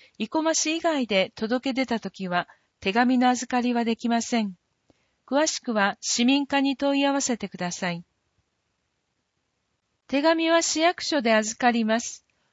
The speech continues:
オリジナル婚姻届の利用手順。ステップ一、市民課で婚姻届を入手。通常の婚姻届もあります。ステップ二、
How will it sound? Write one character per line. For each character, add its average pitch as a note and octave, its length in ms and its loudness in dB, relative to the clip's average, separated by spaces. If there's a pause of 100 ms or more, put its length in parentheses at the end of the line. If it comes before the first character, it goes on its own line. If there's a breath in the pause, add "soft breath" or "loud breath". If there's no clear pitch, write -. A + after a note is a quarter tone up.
(360)
オ A3+ 100 0
リ D#4+ 120 2
ジ E4 140 -4
ナ E4+ 120 4
ル E4 140 0
婚 E4 240 0
姻 E4 140 -4
届 D#4+ 440 -2
の G3 260 0 (100)
利 G#3+ 240 0
用 D4+ 260 2
手 C#4+ 220 -2
順。 F#3+ 340 -6 (1300)
ス - 160 -6
テ E4 140 2
ッ E4+ 40 -2 (140)
プ A#3 100 -2
一、 A3 540 -6 (480)
市 - 240 0
民 E4+ 200 0
課 D#4 140 0
で D#4 160 -2
婚 D#4+ 300 2
姻 D#4+ 180 -2
届 D4+ 460 -2
を G3+ 80 -2
入 A#3 260 2
手。 F3+ 380 -4 (640)
通 E4 260 0
常 E4 240 0
の D#4 160 -2
婚 D#4 220 0
姻 D#4 180 0
届 B3+ 400 -2
も F#3+ 120 -2
あ F#3 80 -2
り F3+ 120 -4
ま F3+ 140 -4
す。 - 280 -10 (1200)
ス - 180 -10
テ D#4+ 120 0
ッ D#4+ 60 -12 (140)
プ A3 120 -2
二、 G#3 280 -2